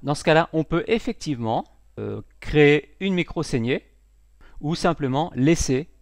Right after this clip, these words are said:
euh, le système lymphatique évacuer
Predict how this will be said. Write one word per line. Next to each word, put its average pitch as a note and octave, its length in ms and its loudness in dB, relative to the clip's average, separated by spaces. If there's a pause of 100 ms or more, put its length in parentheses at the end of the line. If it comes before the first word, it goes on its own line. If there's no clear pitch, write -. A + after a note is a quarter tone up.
(720)
euh, - 80 -20 (840)
le D3 200 2
système C#3+ 420 -2
lymphatique C#3+ 680 -6 (680)
évacuer D3 640 2